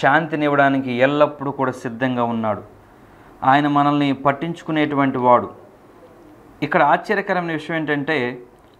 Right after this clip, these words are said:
ఆదాము మరియు హవ్వలు దేవునికి వ్యతిరేకంగా పాపం చేశారు, తద్వారా వారు విరిగి నలిగినటువంటి స్థితిలో ఉన్నారు. నువ్వు నేను దేవునికి వ్యతిరేకంగా పాపం చేశామని బైబిల్ సెలవిస్తూ ఉంది.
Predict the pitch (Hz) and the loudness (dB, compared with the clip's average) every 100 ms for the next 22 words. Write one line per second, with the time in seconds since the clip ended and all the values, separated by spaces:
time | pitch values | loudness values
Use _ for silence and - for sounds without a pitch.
0 | _ 131 151 170 185 185 190 180 165 160 | _ 4 4 4 0 -2 -4 -2 0 2
1 | 147 156 170 143 160 165 151 147 156 156 | 2 2 0 0 0 0 0 0 -2 -2
2 | 156 156 147 147 131 143 165 143 139 131 | -2 -2 0 4 4 4 -4 -6 -6 -4
3 | 120 123 170 - - _ _ 143 135 151 | -4 -4 -10 -18 -20 _ _ 0 2 4
4 | 156 151 143 139 123 147 165 170 156 156 | 6 6 4 2 0 0 2 0 0 0
5 | 147 139 135 147 113 139 135 123 117 107 | -2 -2 -6 -8 -2 2 2 2 -2 -4
6 | - - - - - - - 156 185 196 | -12 -20 -20 -20 -20 -20 0 4 4 4
7 | 233 233 202 196 190 156 180 190 170 160 | 4 4 4 2 4 6 6 4 2 0
8 | 156 175 170 170 165 160 147 151 165 165 | 2 2 2 0 0 4 4 4 0 -6
9 | 160 156 156 151 151 123 131 143 147 143 | -6 -4 -2 -2 -2 -2 -2 0 -2 -4
10 | 131 131 127 131 - 127 113 | -4 -4 -2 -4 -6 -6 -6